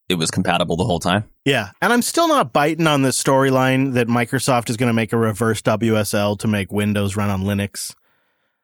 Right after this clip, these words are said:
Speaker 2: I don't know if I'm seeing that. We'll see.
Speaker 1: Uh, you know I was hot on it, but I, I forgot, I'm, and I feel bad that I forgot who wrote the post, but there was that post we covered a few weeks ago basically saying
Speaker 2: It was Hayden.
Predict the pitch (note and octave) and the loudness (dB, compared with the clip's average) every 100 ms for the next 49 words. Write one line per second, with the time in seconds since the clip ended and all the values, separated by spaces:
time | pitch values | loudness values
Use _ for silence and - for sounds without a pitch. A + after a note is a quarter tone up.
0 | _ _ - C3+ C3+ B2+ A#2 A2 G2+ F2 | _ _ -4 0 2 2 0 0 -2 -6
1 | G2+ C#3 - E2+ E2+ E2 - E2 - - | -8 -8 -10 -10 -10 -10 -10 -10 -10 -10
2 | - - B1+ B1+ A#1+ - _ _ - E3 | -12 -14 -16 -18 -18 -20 _ _ -4 -2
3 | F#3+ - C3+ C3+ - - G2+ A2+ A#2+ A2 | -2 -2 -4 -6 -12 -4 2 4 6 4
4 | F#2 E2 F2+ D2 C#2+ C#2+ - D2 D#2+ B1+ | 4 2 0 2 0 0 0 2 2 0
5 | - G2 - E2 - F#2+ E2 E2+ D#2 D#2 | 2 0 2 -2 0 0 0 -2 0 0
6 | C#2+ C#2+ - D#2+ - - C#2 D#2 - B1 | -2 -4 -6 -6 -8 -8 -8 -8 -10 -10
7 | - B1 A#1+ - - C2+ C2 _ - C2+ | -6 -6 -8 -14 -10 -8 -10 _ -8 -6
8 | D#2 - - F#2+ - F2 E2 D2 C#2 E2+ | -4 -4 0 -2 -2 -4 -4 -4 -6 -4
9 | D#2+ C#2 - D#2 B1 A#1 - - - - | -4 -4 -4 -2 -2 -4 -6 -6 -6 -8
10 | - D#2+ D2 - C#3+ E3+ F#3+ B2+ | -4 -4 -4 -6 -4 -2 -2 -2